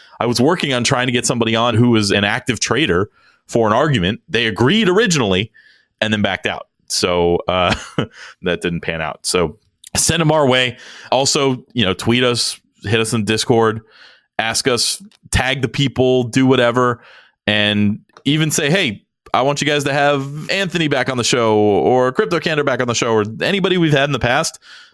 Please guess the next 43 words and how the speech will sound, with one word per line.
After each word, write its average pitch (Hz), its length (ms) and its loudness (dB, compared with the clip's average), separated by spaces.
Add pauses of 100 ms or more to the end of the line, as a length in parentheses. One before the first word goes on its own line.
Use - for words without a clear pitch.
(160)
Uh, 101 220 2
we 107 140 0
can, 104 280 -4
we 120 100 0
can 113 120 -2
have 113 200 -2
them 113 140 -4
back 98 200 -4
if 98 120 -10
we've 95 80 -2
got 95 180 -2
some 92 120 -8
interest. 85 280 -6
So 85 200 -2 (520)
reach 120 240 0
out. 123 300 -2
Gonna 113 160 0
be 117 100 0
doing 120 240 0
a 107 60 2
lot 113 500 2
of 131 160 0
interviews. 135 460 2
We're 113 80 2
trying 123 240 0
to 127 80 -2
do 120 100 2
a 110 40 2
lot 104 300 2
of 104 140 -2
one 113 180 2
oh 127 100 2
ones 131 300 0
as 98 100 0
well. 135 500 2
I 101 180 -6 (240)
made 135 320 -2
some 156 140 -2
connections 135 580 -2
here 135 180 0
in 107 100 -2 (180)
Austin. 160 520 -2 (460)
I 101 220 -4